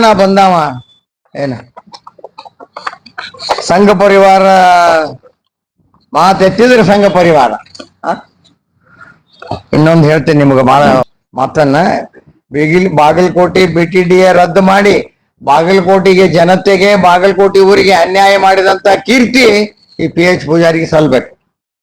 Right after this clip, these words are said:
ಒಂದನೇದ್ದು. ಎರಡನೇದ್ದು, ನಾನು ಮಾತೆತ್ತಿದ್ರೆ ನಾನು ಸಂಘ ಪರಿವಾರದಿಂದ ಬಂದವರು,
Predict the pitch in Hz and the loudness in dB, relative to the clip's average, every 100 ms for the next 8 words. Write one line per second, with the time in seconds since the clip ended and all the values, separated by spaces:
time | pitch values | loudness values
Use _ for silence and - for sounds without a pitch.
0 | _ _ _ 117 139 143 104 104 - _ | _ _ _ -10 -2 -2 -2 -8 -12 _
1 | _ _ _ _ _ _ _ _ - 156 | _ _ _ _ _ _ _ _ -6 0
2 | 175 226 262 208 233 220 214 208 185 208 | 2 2 2 0 0 2 0 0 0 2
3 | 220 220 208 214 202 196 196 185 170 180 | 2 0 -2 -2 0 0 -2 -2 -2 -2
4 | 196 190 190 175 180 175 160 165 165 143 | 0 0 0 0 2 2 0 0 0 0
5 | 147 151 143 131 | 0 0 0 -2